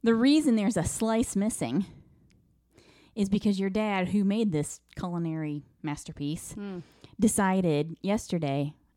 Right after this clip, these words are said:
Speaker 1: "I, I want to try. I want to, oh, can you cut a little slice? Just a little one. I wanna try and see." So that's why there's a little bit missing.
Speaker 2: Okay.
Speaker 1: Okay, so how do you wanna <laughs> do this? I have the implement of destruction.
Speaker 2: Well, okay, cut into it. I was just gonna take my fork and dive in,
Speaker 1: Really?
Speaker 2: but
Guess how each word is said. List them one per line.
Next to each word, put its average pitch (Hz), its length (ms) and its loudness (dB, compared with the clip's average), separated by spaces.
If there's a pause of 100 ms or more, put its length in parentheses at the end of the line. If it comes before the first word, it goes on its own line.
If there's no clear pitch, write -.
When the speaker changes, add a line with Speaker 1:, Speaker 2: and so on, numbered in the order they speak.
(240)
Speaker 1:
"I, 247 220 2
I 277 60 2
want 294 160 0
to 359 80 2
try. 262 280 2 (380)
I 226 80 -4
want 262 180 -2
to, 262 160 -4
oh, 262 480 -6
can 285 80 -4
you 294 200 0 (100)
cut 440 160 -2
a 381 60 -2
little 339 200 0
slice? 233 380 -2
Just - 220 2
a 330 40 6
little 175 240 -2
one. 139 240 -8
I 233 80 4
wanna 277 220 8
try 208 240 2
and 170 140 -4
see." 202 340 0
So 185 180 -4
that's 202 200 -6
why 202 100 -6
there's 185 160 -6
a 180 40 -8
little 180 140 -4
bit 170 120 -4
missing. - 320 -10 (260)
Speaker 2:
Okay. 285 380 -8 (200)
Speaker 1:
Okay, 214 220 -4
so 202 180 -4
how 208 120 -4
do 208 80 -6
you 202 40 -4
wanna 196 140 -2
<laughs> - 140 -2
do - 0 - (200)
this? - 240 -6 (640)
I - 60 -6
have 208 240 -4
the 208 160 -2
implement 208 400 -4
of 208 80 -8
destruction. 208 580 -6 (680)
Speaker 2:
Well, 220 240 0
okay, 240 300 -2
cut 226 180 -4
into 233 220 -2
it. 185 100 -4
I 202 60 -2
was 214 100 -6
just - 160 -14
gonna 202 120 -6
take 202 200 -12
my 175 100 -6
fork 202 320 -10
and 175 180 -10
dive 175 360 -6
in, 202 40 -4
Speaker 1:
Really? 202 240 0
Speaker 2:
but - 200 -4